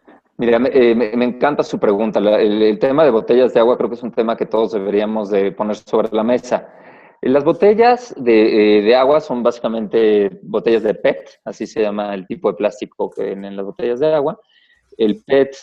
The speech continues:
eh, pues es este plástico transparente muy, muy delgado, que en sí el pet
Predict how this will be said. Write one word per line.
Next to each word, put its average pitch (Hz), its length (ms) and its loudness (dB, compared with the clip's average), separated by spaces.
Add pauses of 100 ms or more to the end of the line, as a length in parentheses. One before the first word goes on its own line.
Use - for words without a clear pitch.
eh, 113 100 2
pues - 160 -10
es 110 140 -4
este 110 160 -10
plástico - 340 -6
transparente 104 460 -4
muy, 113 200 -2
muy 117 200 -2
delgado, 110 580 2
que 95 360 0
en 101 240 -8
sí 110 280 0
el 101 100 0
pet 107 140 -2